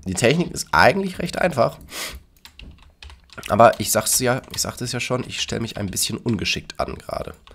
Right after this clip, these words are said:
Aber ich sollte, ich weiß auch gar nicht, warum ich mich so unange-, un-, un-, unangeschickt, so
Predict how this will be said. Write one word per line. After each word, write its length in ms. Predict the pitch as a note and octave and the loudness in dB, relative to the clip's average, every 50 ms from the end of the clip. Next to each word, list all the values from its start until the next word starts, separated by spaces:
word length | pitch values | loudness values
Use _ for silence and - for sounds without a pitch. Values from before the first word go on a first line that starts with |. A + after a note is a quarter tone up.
| - - - - - - - _ _ - E4+ | -20 -20 -20 -20 -20 -20 -20 _ _ -20 -16
Aber 160 | - - - G2 | -10 -8 -8 -8
ich 180 | - - - | -8 -8 -6
sollte, 380 | - - A2 - - - - - | -4 -2 -2 -2 -2 -4 -6 -8
ich 140 | - - - | -8 -6 -4
weiß 180 | F#2 G2+ - | -4 -2 -2
auch 100 | - F2 | -4 -4
gar 100 | - F#2 | -4 -4
nicht, 140 | F#2+ F2+ F2+ | -6 -4 -2
warum 160 | F#2 G#2 B2 | -2 -2 -2
ich 80 | G2 F2 | -4 -6
mich 140 | D#2+ D2+ - | -8 -8 -8
so 80 | - | -8
unange-, 440 | - E2+ D2+ C#2+ D#2 D#2+ D#2+ - - - | -8 -8 -8 -6 -8 -8 -8 -10 -8 -6
un-, 220 | F#2+ G2 F#2+ - - | -6 -6 -6 -4 -4
un-, 200 | G#2+ G#2+ G#2 - - | -2 -2 -2 -2 0
unangeschickt, 720 | - A#2+ B2+ - - E2 E2+ E2 - - - B2 - - - | 0 0 0 0 -2 -4 -4 -4 -4 -4 -4 -6 -6 -8 -8
so 260 | - F#2+ F#2 E2 E2+ | -8 -6 -6 -8 -8